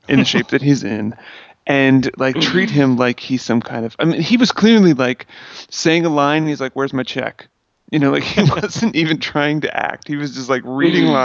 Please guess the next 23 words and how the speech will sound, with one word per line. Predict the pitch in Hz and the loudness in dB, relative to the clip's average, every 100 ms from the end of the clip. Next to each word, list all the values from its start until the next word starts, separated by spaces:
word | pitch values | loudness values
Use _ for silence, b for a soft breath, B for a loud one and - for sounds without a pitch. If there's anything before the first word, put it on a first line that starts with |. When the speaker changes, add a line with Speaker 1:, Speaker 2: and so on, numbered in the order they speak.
| 120 | 0
Speaker 1:
lines | 127 131 123 | -2 -2 -2
and | - 127 | -4 -2
waiting | 123 120 123 | -2 -4 -6
for | - | -8
his | 135 - | -12 -10
check. | - 127 - - B 135 139 B B _ | -10 -10 -12 -16 B -18 -18 B B _
And | - 139 135 - - | 0 2 2 0 0
it, | 143 107 113 _ | 0 0 -14 _
to | - 208 | -2 -2
the | 156 151 135 | 0 -2 -2
credit | - - 247 214 139 - - | -6 0 2 4 2 0 -4
of | 120 113 - - _ | -2 -4 -10 -18 _
at | 151 143 | -6 -2
least | 180 196 - | -2 -2 -4
the | 127 | -10
Star | - 139 131 | -4 -2 -2
Wars | 113 113 110 | -6 -10 -6
actors, | 107 - - - - B B B | -8 -8 -10 -10 -14 B B B
Mark | 143 196 - | 0 0 0
Hamill | 165 139 131 | -2 -2 -4
seemed | - 135 117 | -2 -4 -4
very | 120 120 120 | -4 -4 -4
engaged. | 123 120 117 117 - - | -6 -6 -6 -8 -10 -12